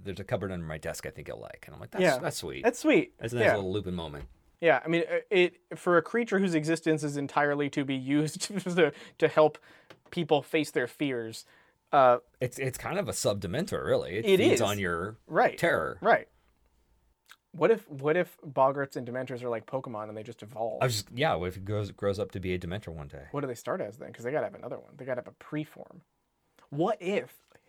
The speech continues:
Speaker 2: follow me.
Speaker 1: Okay.
Speaker 2: What if, in descending order from final form to first form, it goes Dementor, Boggart, Sadness? What if just being really sad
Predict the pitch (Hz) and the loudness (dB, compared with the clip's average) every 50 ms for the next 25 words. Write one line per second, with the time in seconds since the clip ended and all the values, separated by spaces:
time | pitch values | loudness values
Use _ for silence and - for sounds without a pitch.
0 | - - - - 170 170 180 165 139 123 104 - 98 104 - - 95 139 151 185 | -20 -10 2 4 6 6 6 4 2 -2 -6 -8 -8 -6 -4 -4 2 4 4 4
1 | 180 208 180 170 - - _ _ _ _ _ _ _ _ _ _ _ _ _ _ | 6 6 4 4 4 0 _ _ _ _ _ _ _ _ _ _ _ _ _ _
2 | _ - 165 175 202 196 202 196 - 202 185 180 175 160 156 160 160 147 135 127 | _ -2 0 2 4 2 2 2 2 0 2 2 2 4 6 6 6 6 4 0
3 | - - 135 135 135 139 - _ _ - 160 139 151 135 139 - - - 143 135 | -2 -2 -2 -2 -4 -6 -10 _ _ -20 -20 -18 -16 -16 -16 -16 -6 -4 -2 -2
4 | 143 139 135 - - 143 135 131 131 120 - 120 120 - - 151 151 151 - - | 0 -2 -4 -4 -2 -4 -4 -4 -4 -6 -8 -10 -10 -6 -2 -2 0 0 -2 -8
5 | - 123 117 117 117 123 120 131 120 117 117 - 123 120 123 127 127 123 135 120 | -8 -8 -8 -8 -10 -8 -4 -4 -4 -4 -4 -6 -8 -6 -6 -6 -6 -6 -8 -8
6 | 113 - 131 117 120 117 113 110 - - _ _ _ _ _ _ _ _ - - | -4 -2 -2 -2 0 -2 -4 -6 -8 -10 _ _ _ _ _ _ _ _ -20 -20
7 | - - 123 113 110 - 98 - - - - - - _ _ _ _ _ _ _ | -14 -12 -12 -12 -12 -14 -18 -20 -20 -20 -20 -20 -20 _ _ _ _ _ _ _
8 | _ _ _ _ _ _ _ _ _ _ _ _ _ _ _ _ _ _ _ - | _ _ _ _ _ _ _ _ _ _ _ _ _ _ _ _ _ _ _ -8
9 | 127 135 143 160 160 156 - _ _ - 156 147 139 139 - 135 143 139 135 131 | -6 -4 -2 -2 -2 -2 -4 _ _ -2 0 0 0 -2 -6 -8 -6 -6 -6 -6
10 | 127 120 113 107 110 113 120 120 123 123 127 127 - - - - - 127 117 110 | -6 -8 -10 -12 -12 -10 -8 -8 -6 -8 -8 -10 -12 -14 -14 -12 -12 -10 -10 -10
11 | 104 107 - 143 143 | -12 -16 -18 -18 -20